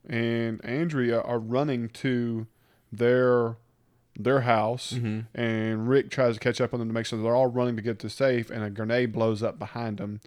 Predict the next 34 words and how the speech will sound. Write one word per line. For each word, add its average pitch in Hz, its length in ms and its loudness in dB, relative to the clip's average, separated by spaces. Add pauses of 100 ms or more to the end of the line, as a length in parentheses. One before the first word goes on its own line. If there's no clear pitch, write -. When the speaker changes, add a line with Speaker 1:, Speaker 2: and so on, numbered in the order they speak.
(380)
Speaker 1:
and 110 140 -4
it 101 100 -6
gets 110 160 -6
Carl. 107 400 -2 (1120)
Okay, 110 420 -4 (100)
Carl, 110 680 2
you 117 140 -4
know, 107 360 -6 (640)
is 117 140 -2
the 113 80 -6
closest 120 440 0
to 120 60 -4
the 110 80 0
explosion, 113 800 -2
Speaker 2:
Mm-hmm. 104 300 -4 (100)
Speaker 1:
and 104 220 -4
he's 110 500 0 (200)
smoking. 139 840 4
That's 113 220 -2
how 110 480 4
much 120 480 -2 (100)
he's 110 240 0
been 117 140 -4
hit 104 260 -2
by 107 120 -6
this 104 180 -6
grenade. 101 480 -10 (640)
Uh, 113 120 -6
they 110 120 0
all 117 200 6
get, 110 120 -4 (160)
you 127 80 -4
know, 104 140 -6
blown 104 480 -6